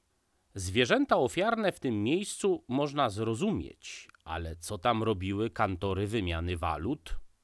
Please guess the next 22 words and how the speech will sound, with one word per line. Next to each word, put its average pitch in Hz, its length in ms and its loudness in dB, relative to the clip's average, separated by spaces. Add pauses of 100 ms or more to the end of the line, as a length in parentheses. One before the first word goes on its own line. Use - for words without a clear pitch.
(460)
Otóż 165 420 0
wyobraźcie 139 640 0
sobie, 240 400 0
że 151 160 2
jesteście 165 720 -2
antycznym 123 760 0
Żydem, 92 560 -2 (520)
który 208 320 4
chce - 260 0
złożyć 113 580 0
baranka 107 640 4
w - 80 -14
czasie 101 320 -4
święta 90 520 -4
Paschy. - 580 -4 (640)
Nie 101 160 0
możecie 117 480 2
przyprowadzić 107 800 0
baranka 101 580 2
ze 95 140 -4
swojego 92 540 -4
stada. 73 560 -6